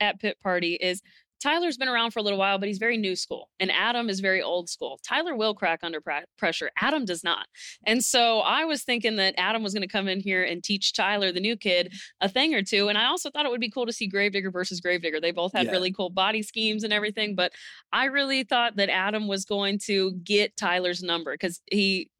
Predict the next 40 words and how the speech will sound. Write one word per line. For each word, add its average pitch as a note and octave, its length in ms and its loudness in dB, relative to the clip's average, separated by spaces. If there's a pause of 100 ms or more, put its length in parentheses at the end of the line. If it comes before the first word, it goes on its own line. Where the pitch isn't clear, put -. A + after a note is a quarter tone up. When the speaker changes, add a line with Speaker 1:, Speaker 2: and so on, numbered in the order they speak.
(100)
Speaker 1:
Adam C4 400 0
makes G#3+ 320 0
Tyler G3 380 0
very F#3 260 2
nervous. E3+ 460 -4
So F3+ 160 -4
that F#3 180 0
was G3 160 -2
where F3 120 2
I E3+ 140 2
was D3 180 -4
at A2+ 100 0
with C#3+ 80 2
Speaker 2:
And, C#3+ 80 4
Speaker 1:
that. C3+ 160 0
Speaker 2:
and B2+ 160 -2
Tyler C3+ 320 4
historically A#2+ 400 2
hasn't A2 300 0
done G#2+ 160 0
well G2+ 200 0
here D#2+ 360 -10 (100)
Speaker 1:
Yeah, B3 200 4
Speaker 2:
at D#3+ 40 0
all. F2 240 -4 (100)
Uh, - 40 0
Speaker 1:
yeah. G#3 100 4
Speaker 2:
prior C#3+ 200 4
to B2 100 0
last A#2 320 0
year, G#2 100 -2
it G2 60 -2
was G2+ 100 -4
like G2 140 -2
his G#2 120 -4
kryptonite. G#2+ 560 -2
Um, G2+ 280 -2 (340)
all G#3 60 6
right, C#3 100 6
well, D3 220 4